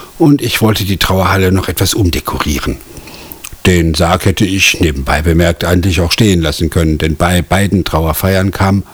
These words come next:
Palme Braun, in unserer Sprache Modell Kassel, zum Einsatz. Zumindest die, die drin liegen, hätten sich gewiss nicht beschwert. Aber man ist ja korrekt. Nach dem Umbau komme ich in die Halle zurück und es steht nur noch ein Grüppchen dort.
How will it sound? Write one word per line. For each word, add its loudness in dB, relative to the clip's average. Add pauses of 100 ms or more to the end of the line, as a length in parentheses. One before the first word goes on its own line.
(140)
Palme 2
Braun, 0 (340)
in 2
unserer 0
Sprache -2 (180)
Modell 2
Kassel, -4 (180)
zum 2
Einsatz. -4 (600)
Zumindest 4
die, 2
die 2
drin 2
liegen, 2
hätten 0
sich 0
gewiss 2
nicht -2
beschwert. -6 (260)
Aber 2 (160)
man 4
ist 0
ja -2
korrekt. -8 (800)
Nach 2
dem 0
Umbau 2
komme 2
ich -4
in 0
die 2
Halle 0
zurück 0
und 0
es 2
steht 0
nur 2
noch 0
ein 2
Grüppchen -2
dort. -4